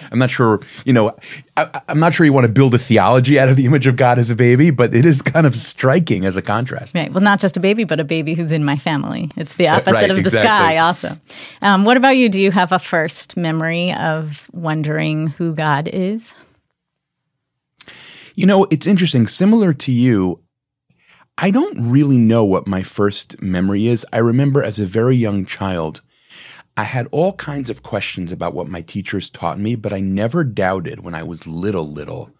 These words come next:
Speaker 1: that there was this personal thing called God who knew what I was doing all the time.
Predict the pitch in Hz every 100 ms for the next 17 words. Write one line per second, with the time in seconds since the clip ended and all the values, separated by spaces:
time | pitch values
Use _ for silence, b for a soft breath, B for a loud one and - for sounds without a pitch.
0 | _ _ _ _ - 95 90 - _ _
1 | - 101 98 104 95 - - 123 - 117
2 | 101 98 - 104 98 82 78 95 87 82
3 | 98 101 78 76 90 82 95 92 80 82
4 | 76 95 95 85 69 - - 76 -